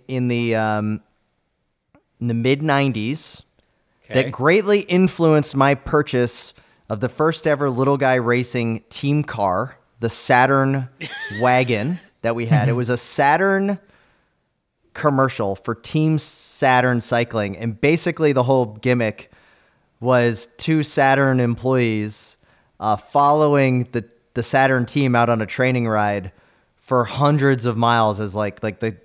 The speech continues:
Speaker 1: the reliability of this Saturn wagon is gonna get you over the mountains. It's never
Speaker 3: Huh.
Speaker 1: gonna throw a rod on the side of the road,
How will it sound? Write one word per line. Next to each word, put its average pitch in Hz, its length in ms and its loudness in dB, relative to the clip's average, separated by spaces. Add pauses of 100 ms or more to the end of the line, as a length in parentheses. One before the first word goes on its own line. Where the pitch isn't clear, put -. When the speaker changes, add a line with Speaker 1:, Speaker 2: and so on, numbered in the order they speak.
(100)
Speaker 1:
the 120 80 -4
reliability 147 840 2
of 123 140 0
this 123 160 0
Saturn 127 500 2
wagon 120 380 2
is 107 100 -8
gonna 113 160 -2
get 113 280 -2
you 123 200 0
over 120 220 2
the 113 80 -2
mountains. 110 500 -2
It's - 260 -10
never 120 340 2
Speaker 3:
Huh. 135 40 2
Speaker 1:
gonna 113 180 0
throw 113 320 2
a 107 40 2
rod 104 280 4
on 104 120 0
the 98 100 -2
side 107 240 -2
of 101 60 -2
the 98 80 -4
road, 101 360 -4